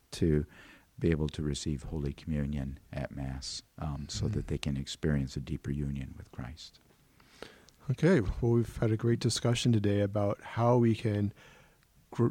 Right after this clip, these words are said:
Speaker 2: draw closer to Christ in the Eucharist, um, why it's important to physically be present, to externalize the love of our hearts by participating in the one sacrifice of Christ,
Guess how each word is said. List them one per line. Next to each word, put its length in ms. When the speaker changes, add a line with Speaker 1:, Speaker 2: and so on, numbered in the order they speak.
Speaker 2:
draw 280
closer 480
to 100
Christ 420
in 80
the 80
Eucharist, 640
um, 400
why 360
it's 180
important 580
to 80
physically 500
be 180
present, 520
to 160
externalize 800
the 80
love 180
of 140
our 100
hearts 560
by 100
participating 520
in 80
the 60
one 140
sacrifice 600
of 60
Christ, 500